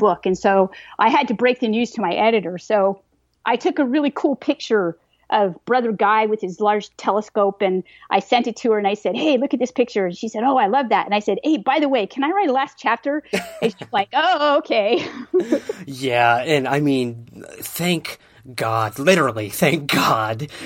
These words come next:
Speaker 2: that this chapter came to be, because I think it really does kind of encompass everything you set out to do in terms of mixing religion with this belief in U F Os, and that U F Os can be considered a new religion,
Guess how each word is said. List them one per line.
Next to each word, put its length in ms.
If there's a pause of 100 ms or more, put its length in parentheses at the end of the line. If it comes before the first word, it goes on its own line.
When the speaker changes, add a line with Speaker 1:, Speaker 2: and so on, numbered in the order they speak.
Speaker 2:
that 420
this 240
chapter 440
came 320
to 120
be, 240
because 340
I 60
think 240
it 100
really 300
does 760 (140)
kind 340
of 320
encompass 640
everything 580
you 80
set 220
out 180
to 60
do 480 (280)
in 160
terms 360
of 400 (360)
mixing 800
religion 680
with 140
this 380
belief 720
in 160
U 120
F 160
Os, 240
and 80
that 140
U 180
F 120
Os 240
can 440
be 400 (220)
considered 520
a 80
new 180
religion, 540